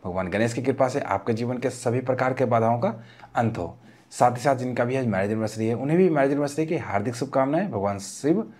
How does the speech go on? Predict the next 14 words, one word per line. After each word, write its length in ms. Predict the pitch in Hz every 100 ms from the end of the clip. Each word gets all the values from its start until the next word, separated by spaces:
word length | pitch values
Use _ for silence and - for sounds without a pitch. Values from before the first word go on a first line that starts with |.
| - - -
और 140 | 123
माता 260 | 120 107 135
पार्वती 440 | 110 98 92 98
की 120 | 98
तरह 240 | 82 85 -
आप 160 | - 101
दोनों 180 | 104 95
की 120 | 104
जोड़ी 260 | 101 123 135
हमेशा 300 | 139 139 143
यूं 140 | 139
ही 140 | 208 - - - 101
बनी 280 | 92 107 98
रहे। 180 | 80